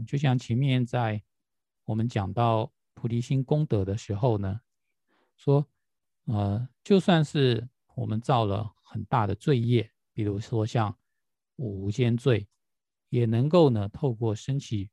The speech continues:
菩提心的一个缘故，而让它得到清净。所以呢，当我们一不小心，我们说，“啊，我不小心，我造了恶业了，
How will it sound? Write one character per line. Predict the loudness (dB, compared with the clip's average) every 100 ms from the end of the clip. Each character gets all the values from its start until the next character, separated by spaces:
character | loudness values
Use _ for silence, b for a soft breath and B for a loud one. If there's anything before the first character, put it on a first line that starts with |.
| _
菩 | -12
提 | -8 -6
心 | -4 -2
的 | -2
一 | -4
个 | -6 -6
缘 | -6 -6
故， | -6 -6 -6 -10 _ _ _ _
而 | -4 0 0 0
让 | -2 -2
它 | -4 -6
得 | -6
到 | -2 -2
清 | -4 -4 -2
净。 | -2 -4 -6 _ _ _ _ _ _ _ _ _
所 | 2 4
以 | 6
呢， | 4 2
当 | 2 0
我 | 0
们 | -2 -4
一 |
不 | -2 -2
小 | -2 -6
心， | -4 -4
我 |
们 | -2
说 | -2 -4
，“啊， | -4 -8 _
我 | -10
不 | -6
小 | 0 0
心， | 0 -2 -2 -4 _ _ -10
我 | -4
造 | 0 0
了 | 0
恶 | 0
业 | 2 2 2
了， | -2